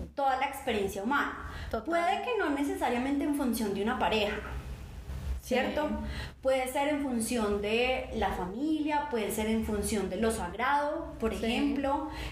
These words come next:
Speaker 1: Eh, en el tema de lo, pues, pasa que es, el tema del trabajo,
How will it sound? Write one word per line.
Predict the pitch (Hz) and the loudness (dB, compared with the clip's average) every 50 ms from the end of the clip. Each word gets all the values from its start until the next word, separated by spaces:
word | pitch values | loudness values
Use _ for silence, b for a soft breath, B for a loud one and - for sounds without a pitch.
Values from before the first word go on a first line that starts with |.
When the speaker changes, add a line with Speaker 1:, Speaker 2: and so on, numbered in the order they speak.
| B B | B B
Speaker 1:
Eh, | - 233 233 233 226 226 220 220 220 | -2 0 2 2 2 2 2 0 0
en | 240 240 | -2 -2
el | 233 226 226 | -2 -2 -2
tema | 233 226 220 220 233 262 | 0 0 2 2 2 2
de | 277 | 0
lo, | 269 247 240 - - - | 2 0 0 -2 -2 -2
pues, | 269 262 254 - - - - | 0 0 0 -2 -6 -6 0
pasa | - - - 277 277 | 0 2 2 2 -2
que | - 349 359 311 247 | 0 0 2 2 2
es, | - - - 220 - - - | 0 -2 -4 -6 -6 -4 -2
el | 254 233 226 | -2 0 0
tema | - 240 254 247 262 | 0 0 2 2 0
del | 277 277 | 0 0
trabajo, | 277 247 233 226 208 208 208 220 | 0 2 2 2 2 2 0 -2